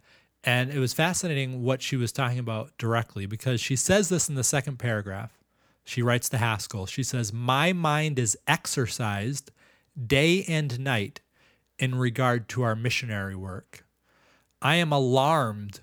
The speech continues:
because there is so little genuine burden for perishing souls.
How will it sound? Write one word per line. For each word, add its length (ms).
because 480
there 240
is 100
so 480
little 380
genuine 680
burden 480
for 180
perishing 600
souls. 600